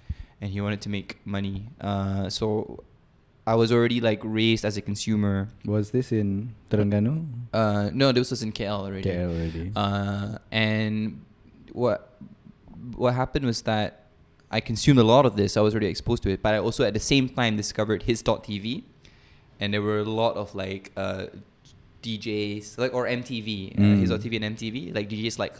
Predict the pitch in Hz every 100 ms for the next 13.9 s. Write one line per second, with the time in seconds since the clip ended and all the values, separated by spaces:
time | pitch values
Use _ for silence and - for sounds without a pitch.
0 | - 113 - - - _ 107 101 98 110
1 | 107 95 98 95 98 101 101 117 110 -
2 | - - 80 82 98 85 - - 110 107
3 | 107 107 127 123 120 - 170 151 110 117
4 | 127 - 180 - 202 226 247 - 196 95
5 | 92 92 95 95 107 110 110 135 208 -
6 | - _ 107 107 104 104 104 107 110 -
7 | 262 - - - - - - - 160 165
8 | 135 - _ _ 123 123 170 131 123 123
9 | - - - - - 131 139 - - _
10 | _ _ - 104 104 107 - 120 113 113
11 | - 117 107 113 - 117 101 - 98 -
12 | - 107 101 92 92 - 117 101 101 -
13 | 101 101 95 87 98 95 95 95 -